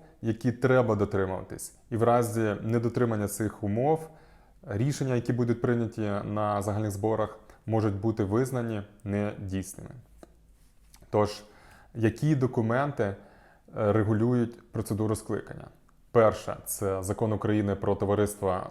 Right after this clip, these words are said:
з обмеженою та додатковою відповідальністю, а саме стаття тридцять перша та тридцять друга регулюють процедуру скликання. І другий, е, документ — це статут товариства.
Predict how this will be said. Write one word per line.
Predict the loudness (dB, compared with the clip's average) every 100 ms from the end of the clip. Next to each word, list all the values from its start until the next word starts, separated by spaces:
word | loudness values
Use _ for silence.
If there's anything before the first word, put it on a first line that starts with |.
| -8
з | 0 0
обмеженою | 2 0 2 2 0 -6 -6
та | 0 2 0 -6
додатковою | -4 -4 -2 0 0 0
відповідальністю, | -4 -4 -4 0 -2 -2 -6 -8 -10 -12 -20 -20 -20 -20 -18 -4
а | 0
саме | 2 4 2
стаття | 2 -2 2 2
тридцять | 2 -2 -2 -4 2
перша | 2 2 -2
та | 0 0
тридцять | 0 -6 -2 -2
друга | 0 0 -2 -6 -4
регулюють | 0 2 2 2 0 -2 -6 -8
процедуру | -8 -6 -4 -2
скликання. | -4 -2 -2 -2 -6 -6 -10 -14 -20 -20 _
І | 0 2 2
другий, | 2 0 2 2 0 -4 -14 -20 -20 -10
е, | -4 -2 0 -2 -2 -4
документ — | -4 -2 -2 0 -2 -2 -2 -2
це | -2 -2 0 0
статут | 0 -2 -2 -4
товариства. | -2 -2 -2 -6 -16